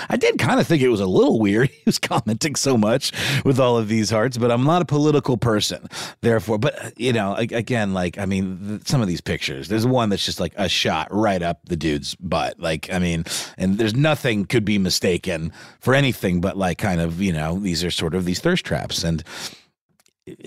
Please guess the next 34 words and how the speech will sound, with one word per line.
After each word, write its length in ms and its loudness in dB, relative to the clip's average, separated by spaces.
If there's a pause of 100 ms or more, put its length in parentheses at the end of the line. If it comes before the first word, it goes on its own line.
(180)
I, 400 -2
I, 180 0
I, 140 -4
it, 360 -2
it 40 -2
just 180 0
doesn't 220 2
seem 500 2
like 220 0
it 180 0
jives 520 0
with, 300 -2
uh, 220 0
with 220 -4
this 120 -6
person's 380 -4
politics 640 -2
publicly. 640 0 (220)
So 160 0
therefore, 400 2
I 100 0
do 300 0
tend 420 2
to 80 -2
think 320 -2
maybe 240 0
there 180 0
is 220 4
something 380 -6
going 280 -6
on 280 -10 (280)
behind 300 -2
the 60 -6
scenes. 480 -6